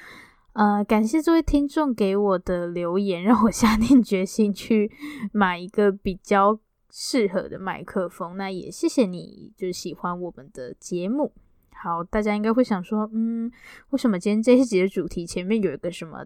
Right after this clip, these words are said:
Doctor Stone 新世纪？很奇怪，不知道这什么。我想说快过年了嘛，那大家在收听我们节目的同时，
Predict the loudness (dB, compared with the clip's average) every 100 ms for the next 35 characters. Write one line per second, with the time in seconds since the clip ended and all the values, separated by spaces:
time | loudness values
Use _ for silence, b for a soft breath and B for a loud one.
0 | -8 -6 -2 -2 -2 -6 -8 -6 -8 -6
1 | -6 -8 -12 -10 -10 -8 -10 -10 -6 0
2 | 0 2 0 0 -4 -8 -10 -18 _ -18
3 | b b b b b 0 4 4 4 2
4 | 0 0 2 2 -2 -12 -14 -16 -14 -12
5 | -8 -6 -2 -2 0 0 0 -4 -14 2
6 | 2 4 2 4 2 0 0 0 0 2
7 | 0 0 -2 -6 -2 0 0 0